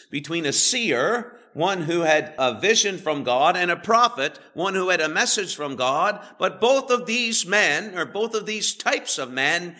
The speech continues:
had come again with a message from God. And the whole time the message was,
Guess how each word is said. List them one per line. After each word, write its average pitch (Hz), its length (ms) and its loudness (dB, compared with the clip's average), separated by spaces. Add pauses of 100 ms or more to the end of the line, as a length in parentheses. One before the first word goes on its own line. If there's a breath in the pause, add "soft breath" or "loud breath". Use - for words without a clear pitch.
(120 loud breath)
had 190 260 -8
come 220 680 0
again 214 1040 -2 (220 loud breath)
with 208 180 0
a 220 100 4
message 254 600 0
from 254 240 -4
God. 262 760 2 (580)
And 214 140 -4
the 226 100 2
whole 277 280 6
time 269 440 0
the 233 120 -2
message 247 420 0
was, 240 560 0